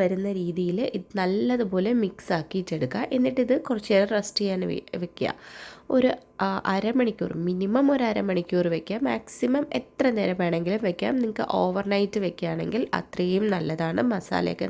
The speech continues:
നന്നായിട്ട് പിടിക്കും. അതിനുശേഷം ഒരു കടായി ചൂടാക്കിയിട്ട് ഈ നമ്മൾ മാരിനേറ്റ് ചെയ്ത് വെച്ചിരിക്കുന്ന ചിക്കൻ ഒന്ന് ഫ്രൈ ആക്കിയിട്ടെടുക്കുക. അതിങ്ങനെ ഓവർ ഫ്രൈ ആയി വരേണ്ട കാര്യമൊന്നുമില്ല, just ഒന്ന്, ആ, ഫ്രൈ ആയിട്ട് വന്നാൽ മതി.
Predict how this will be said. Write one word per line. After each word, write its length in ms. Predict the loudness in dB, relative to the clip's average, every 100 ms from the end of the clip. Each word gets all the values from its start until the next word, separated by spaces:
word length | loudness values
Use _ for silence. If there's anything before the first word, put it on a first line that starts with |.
| -4
നന്നായിട്ട് 580 | -4 -2 -2 0 2 2 0 -18 -20 -16 0
പിടിക്കും. 320 | 0 0 -6 -8 -18 -20 -4 2
അതിനുശേഷം 600 | 4 4 2 -2 -2 -4 -6
ഒരു 100 | -8 -8
കടായി 340 | -6 -4 -6 -6
ചൂടാക്കിയിട്ട് 760 | -8 -6 -8 -4 -4 -2 0 -2 -2 -14 -20 -4 0
ഈ 20 | 2
നമ്മൾ 200 | 0 0 0 0
മാരിനേറ്റ് 580 | -2 0 0 -2 -2
ചെയ്ത് 160 | -2 0 -4
വെച്ചിരിക്കുന്ന 520 | -2 -4 -4 -2 0 0 0
ചിക്കൻ 380 | 0 0 0 0 0 -2
ഒന്ന് 280 | 0 -2 -4 -2
ഫ്രൈ 220 | 0 2 2
ആക്കിയിട്ടെടുക്കുക. 580 | 0 -2 -2 -4 -4 -4
അതിങ്ങനെ 280 | -2 0 0 2 2
ഓവർ 340 | 4 2 -2 -4 -4
ഫ്രൈ 180 | -2 0 0
ആയി 100 | 0 0
വരേണ്ട 300 | -2 -4 -4 -2
കാര്യമൊന്നുമില്ല, 680 | -2 -2 -2 -2 0 0 0
just 240 | -2 -4 -2
ഒന്ന്, 200 | 2 2 2 -4 -20 -20 -20 -20 -4 0
ആ, 20 | 2
ഫ്രൈ 160 | 4 4 4
ആയിട്ട് 300 | 2 2 0 -2 -6 -20 -20 _ 2
വന്നാൽ 280 | 4 2 0
മതി. 180 | -2 -6